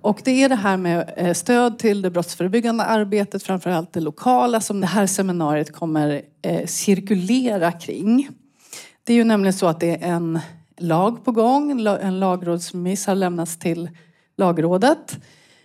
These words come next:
eh, om kommunalt ansvar för brottsförebyggande arbete. Och lite grann frågan för dagen är, är nu kommunerna redo för detta? För förslaget är att den ska träda i kraft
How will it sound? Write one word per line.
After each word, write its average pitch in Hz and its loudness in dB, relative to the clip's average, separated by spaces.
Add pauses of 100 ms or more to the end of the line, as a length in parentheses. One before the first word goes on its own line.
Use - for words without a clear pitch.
(120)
eh, 190 4
om 220 4
kommunalt 233 2
ansvar 170 0
för 170 -2
brottsförebyggande 156 -4
arbete. 220 0 (840)
Och 233 4
lite 262 4
grann 202 2
frågan 190 2
för 208 -2
dagen 262 4
är, 214 0
är 233 4
nu 220 0
kommunerna 175 0
redo 208 0
för 226 -4
detta? 254 0
För 240 -2
förslaget 185 -4
är 156 0
att 147 -6
den 151 -4
ska - -10
träda 156 -6
i 139 -6
kraft - -12